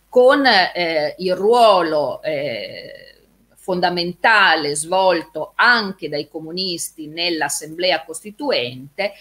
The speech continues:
e, eh, nella scrittura, eh, della, eh, Carta Costituzionale, no? Il famoso spirito costituente nel quale anche,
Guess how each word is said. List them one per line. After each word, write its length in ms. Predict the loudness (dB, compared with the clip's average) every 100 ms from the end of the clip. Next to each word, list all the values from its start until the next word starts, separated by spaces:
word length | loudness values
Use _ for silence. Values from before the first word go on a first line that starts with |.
| -20 _ 0
e, 480 | 2 4 2 0 -2
eh, 320 | -2 -2 -2
nella 300 | 0 2 2
scrittura, 1040 | 0 -2 -4 -6 _ -10 -8 -6 -4 -6 -8 _ _
eh, 320 | -2 -2 -2 0
della, 680 | 0 0 -2 0 0 0
eh, 680 | -2 -4 -2 -2 -4 -4 -6
Carta 440 | 0 0 0 -4 -8
Costituzionale, 1080 | -10 -14 -18 -20 -18 -8 -2 0 0 -4 -10
no? 300 | -4 -4 -4
Il 80 | -8
famoso 420 | -10 -6 -8 -8
spirito 680 | -12 -12 -6 -4 -4 -8 -10
costituente 920 | -10 -8 -8 -4 -2 -2 -6 -8 -8
nel 220 | -6 -8
quale 540 | -2 2 2 0 -6 -6
anche, 580 | -6 -6 -10 -10 -10